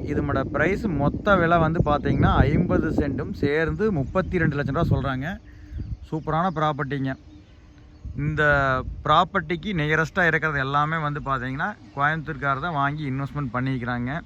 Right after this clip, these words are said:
இந்த ப்ராப்பர்ட்டியும் சூப்பரான ப்ராப்பர்ட்டி தானுங்க. பாருங்க, டெம்போ போகுது பாருங்க, அதுதான் வந்து மெயின் ரோடுங்க.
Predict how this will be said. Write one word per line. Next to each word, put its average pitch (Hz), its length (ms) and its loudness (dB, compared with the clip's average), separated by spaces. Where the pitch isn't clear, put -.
இந்த 147 260 0
ப்ராப்பர்ட்டியும் 160 500 2
சூப்பரான 151 400 2
ப்ராப்பர்ட்டி 135 380 2
தானுங்க. 127 340 0
பாருங்க, 135 360 -2
டெம்போ 151 300 -2
போகுது 147 200 0
பாருங்க, 131 200 0
அதுதான் 139 300 0
வந்து 151 180 -2
மெயின் 135 360 0
ரோடுங்க. 110 300 -2